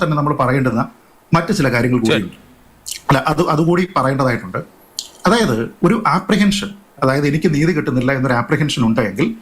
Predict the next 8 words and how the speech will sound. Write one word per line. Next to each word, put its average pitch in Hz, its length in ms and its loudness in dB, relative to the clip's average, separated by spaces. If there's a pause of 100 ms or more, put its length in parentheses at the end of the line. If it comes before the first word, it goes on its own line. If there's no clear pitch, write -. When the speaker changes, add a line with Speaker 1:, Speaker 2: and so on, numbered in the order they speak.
(380)
Speaker 1:
ആ 175 60 4 (160)
ആപ്രിഹെൻഷൻ 180 520 0 (260)
നമുക്ക് 190 380 2
തോന്നിയാൽ 143 340 0
പോരാ, 104 300 -2 (460)
പക്ഷേ 143 260 2
കോടതിക്ക് 160 540 0
ഇതൊരു 143 180 2